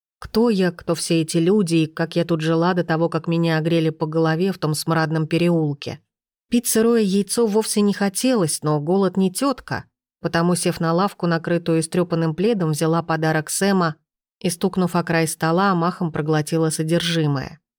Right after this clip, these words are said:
Это было вкусно, вопреки испытываемой брезгливости.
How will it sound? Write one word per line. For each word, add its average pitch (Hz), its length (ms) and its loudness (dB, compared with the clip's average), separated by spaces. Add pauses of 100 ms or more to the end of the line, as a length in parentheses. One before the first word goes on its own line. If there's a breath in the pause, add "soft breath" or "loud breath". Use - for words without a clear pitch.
(180)
Это 269 220 -2
было 226 240 2
вкусно, 196 560 -2
вопреки 160 460 -2
испытываемой 165 760 0
брезгливости. 160 920 -2